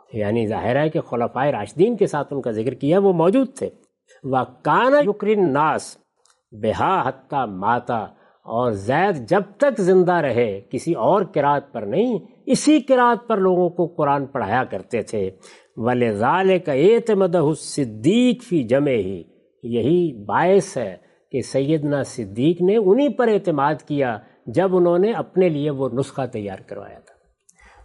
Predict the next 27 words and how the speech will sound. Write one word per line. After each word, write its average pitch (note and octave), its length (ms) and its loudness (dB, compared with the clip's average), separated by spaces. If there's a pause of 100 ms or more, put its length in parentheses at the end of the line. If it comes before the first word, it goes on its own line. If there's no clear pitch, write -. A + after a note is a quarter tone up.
وَلِذَلِكَ C3 720 2
اعْتَمَدَهُ A3+ 500 4
الصِّدِّيقُ G3+ 640 0
فِي G3 160 2
جَمْعِهِ C#3+ 500 2 (260)
وَوَلَّهُ A3+ 840 4
عُثْمَانُ F3 500 2 (100)
كِتْبَةَ D#3+ 440 -2
الْمُصْحَفِ، C#3 720 -2 (200)
اور D3 460 -2
عثمان E3 680 0
نے، G#2+ 200 -6 (220)
عثمان D3+ 520 -2
رضی F#3+ 300 2
اللہ C3+ 200 -2
عنہ B2+ 340 0
نے C#3+ 180 0 (440)
جب C#3+ 220 0
مصحف F#3+ 520 0
کے F#3 240 0
نسخے E3+ 460 2
تیار E3 380 0
کرائے G#2+ 400 -6
تھے، F#2 200 -14 (540)
تحریر C3 400 2 (140)
کرائی D3+ 280 0
تھی، A#2+ 240 -8